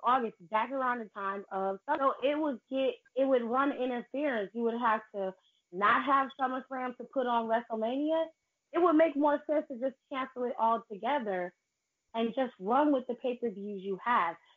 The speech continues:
You're already running twenty-two pay-per-views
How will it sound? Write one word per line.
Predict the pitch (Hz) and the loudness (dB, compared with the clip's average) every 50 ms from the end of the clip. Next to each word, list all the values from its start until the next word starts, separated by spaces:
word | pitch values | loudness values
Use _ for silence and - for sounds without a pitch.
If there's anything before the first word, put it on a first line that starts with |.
| _ _ | _ _
You're | 220 233 226 - - | 0 0 0 2 4
already | 240 254 262 269 247 240 254 254 247 233 208 196 | 4 4 6 4 2 2 0 0 -2 -4 -4 -4
running | 220 240 247 240 214 190 175 170 _ _ _ _ _ _ _ - - | -4 -2 -2 -2 -2 -2 -4 -6 _ _ _ _ _ _ _ -4 0
twenty-two | 294 311 285 - - 285 240 - - 269 233 - - | 2 2 2 0 -4 -8 -8 -6 -8 -8 -8 -6 -4
pay-per-views | 262 247 240 214 190 196 185 175 170 165 165 160 | -4 -4 -4 -4 -8 -8 -6 -6 -6 -6 -8 -12